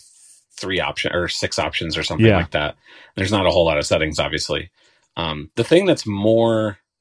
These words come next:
Speaker 1: I don't know, I, I guess concerning is the right word, is it may have been today or yesterday, there was a Gurman,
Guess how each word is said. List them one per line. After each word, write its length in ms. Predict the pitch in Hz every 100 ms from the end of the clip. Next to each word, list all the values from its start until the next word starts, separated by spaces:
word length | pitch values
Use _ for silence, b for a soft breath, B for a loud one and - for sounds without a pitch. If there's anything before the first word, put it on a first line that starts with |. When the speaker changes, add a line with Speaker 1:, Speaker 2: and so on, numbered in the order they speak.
| _ -
Speaker 1:
I 60 |
don't 240 | 135 107 -
know, 60 | 80 -
I, 200 | 170 156
I 40 | 156
guess 180 | 170 -
concerning 460 | 117 101 92 82
is 100 | 80
the 80 | 82
right 140 | 78 76
word, 260 | 73 73 -
is 380 | 87 78 - B B B B B _ _ _ _ _ _ -
it 80 | 95
may 80 |
have 80 | 208
been 100 | -
today 420 | - 82 101 85
or 120 | 71 73
yesterday, 640 | 82 104 - 80 71 69
there 180 | 92 82
was 160 | 80 82
a 300 | 78 71 - b b b -
Gurman, 480 | 110 101 95 85